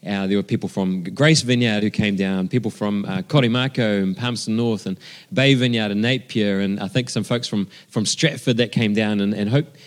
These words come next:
Hope Church, uh, which is not a Vineyard church, but, you know, they're, they're part of our wider church, you know,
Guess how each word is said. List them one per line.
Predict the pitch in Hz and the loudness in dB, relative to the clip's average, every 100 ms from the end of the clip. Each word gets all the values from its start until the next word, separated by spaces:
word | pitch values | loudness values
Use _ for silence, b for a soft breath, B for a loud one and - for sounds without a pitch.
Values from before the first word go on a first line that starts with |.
| b | b
Hope | 135 156 | -2 -2
Church, | - 120 - - - | 0 0 -2 -6 -8
uh, | 101 95 | -4 -4
which | 90 | -2
is | 143 | 0
not | |
a | 120 | 2
Vineyard | 127 147 | 2 2
church, | - 110 90 | 0 -2 -2
but, | 87 | -4
you | 107 | -2
know, | 117 | 0
they're, | 101 95 - b | 0 -2 -8 b
they're | 110 | -6
part | - 131 120 | -2 0 0
of | 113 | 2
our | 107 | 2
wider | 107 120 | 2 2
church, | 104 123 113 - - B B | 2 -2 -2 -4 -12 B B
you | |
know, | 110 | 0